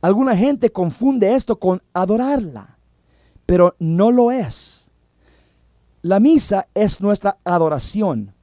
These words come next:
y en ella adoramos a Dios, la Santísima Trinidad, solamente. Otros versículos que apoyan la veneración o la honra a la Virgen María se encuentran en Lucas uno veintiocho a treinta,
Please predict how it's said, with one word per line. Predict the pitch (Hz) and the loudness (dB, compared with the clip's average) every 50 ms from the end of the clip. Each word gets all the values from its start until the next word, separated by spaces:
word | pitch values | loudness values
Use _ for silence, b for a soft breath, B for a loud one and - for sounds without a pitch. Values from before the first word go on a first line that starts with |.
| _ _ _ _ _ _ _ _ _ | _ _ _ _ _ _ _ _ _
y | - 170 156 160 | -8 -4 -2 0
en | 156 156 | 0 2
ella | 220 285 285 214 170 170 190 196 185 - _ _ _ _ - | 2 2 2 0 0 -2 -4 -8 -12 -16 _ _ _ _ -4
adoramos | 160 170 156 151 156 170 180 185 190 202 196 - - _ _ | -2 -2 0 0 0 0 0 0 0 -2 -4 -6 -10 _ _
a | - 147 | -8 -6
Dios, | 147 123 147 180 202 240 240 - - - _ - | -6 0 2 4 4 4 2 0 -4 -12 _ -4
la | 185 185 185 170 | -2 0 0 0
Santísima | - - 170 151 143 127 - 254 269 240 - 269 262 254 262 240 - _ _ _ | -2 -4 -4 -4 -4 -4 -2 -2 -2 0 0 0 0 2 0 0 -2 _ _ _
Trinidad, | - 220 233 240 247 247 214 175 156 156 156 - - _ _ _ _ _ _ | -6 -2 0 2 2 2 2 2 2 2 0 -2 -4 _ _ _ _ _ _
solamente. | - - - - - 170 151 139 131 127 135 143 143 143 135 120 - - 104 92 - _ _ _ _ _ _ _ _ _ _ _ _ _ - | -12 -8 -6 -2 -2 -2 0 0 -2 -2 0 0 0 0 -2 -2 -6 -10 -14 -16 -18 _ _ _ _ _ _ _ _ _ _ _ _ _ 2
Otros | 165 185 - - 190 185 165 - _ - | 4 4 4 2 0 0 0 -4 _ -18
versículos | 147 135 156 151 131 - 190 185 190 180 160 - | -8 -6 -6 -4 -4 -4 -4 -2 0 -2 -2 -2
que | - 147 | -4 -6
apoyan | 131 - - 170 185 185 170 156 170 160 | -4 0 2 2 4 4 2 2 0 -2
la | 139 139 - _ | -4 -4 -6 _
veneración | - 113 - 147 147 143 135 135 120 - - 165 165 | -4 -2 0 0 0 0 -2 -4 -4 -2 0 0 2
o | 160 147 | 2 0
la | 139 131 - _ | -2 -4 -4 _
honra | - 180 202 214 196 160 139 135 131 | 2 2 2 2 0 -2 -6 -6 -6
a | |
la | 131 131 | -4 -4
Virgen | 135 143 - 151 135 | -4 -4 -4 -6 -6
María | 131 135 156 190 180 160 139 | -4 -4 -2 0 0 0 0
se | - 151 | -2 -4
encuentran | 131 - 170 160 156 156 147 139 | -2 -2 -2 -2 0 -2 -2 0
en | 135 | 0
Lucas | 143 156 - - 170 160 - - - _ | -2 -2 -2 -2 -4 -4 -6 -8 -10 _
uno | - 151 160 165 160 | -6 -2 0 0 0
veintiocho | 147 143 131 - 131 139 160 196 - - 226 190 | 0 -2 -6 -6 -4 -2 -2 -2 -2 -2 -4 -4
a | 156 | -4
treinta, | - - 165 170 180 208 214 - 254 262 302 254 | -6 -6 -4 -2 -2 -2 -2 -2 -6 -8 -8 -10